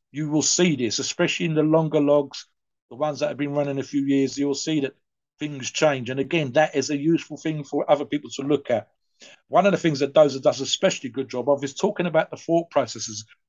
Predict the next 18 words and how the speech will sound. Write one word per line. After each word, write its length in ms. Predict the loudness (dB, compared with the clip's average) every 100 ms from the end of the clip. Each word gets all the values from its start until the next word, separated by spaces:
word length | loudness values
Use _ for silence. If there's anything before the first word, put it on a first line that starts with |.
| -14
the 100 | -4
reason 480 | 2 4 4 2
why 200 | 4 4
decisions 600 | 4 0 -2 -2 -2 -8
were 120 | -6 -6
made, 460 | 0 2 2 -2 -10 -20 -18
the 80 | -6
reason 380 | -2 -2 -2 0
why 300 | 2 2 0
a 120 | -4
training 360 | -4 -4 -4
cycle 460 | -4 -2 0 -2 -4
or 120 | -4 -8
a 40 |
P 160 | -2 0
E 40 | 0
D 120 | -4
cycle 460 | -4 -2 -2 -4